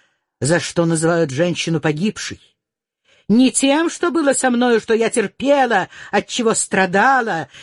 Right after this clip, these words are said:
не тем я развращена, что тело моё было предано поруганию, а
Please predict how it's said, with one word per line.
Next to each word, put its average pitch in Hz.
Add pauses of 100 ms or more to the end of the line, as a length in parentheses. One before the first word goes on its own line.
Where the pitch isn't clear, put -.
(120)
не 240
тем 226
я 165
развращена, 160
что 175
тело 240
моё 180
было 160
предано 165
поруганию, 170 (400)
а 220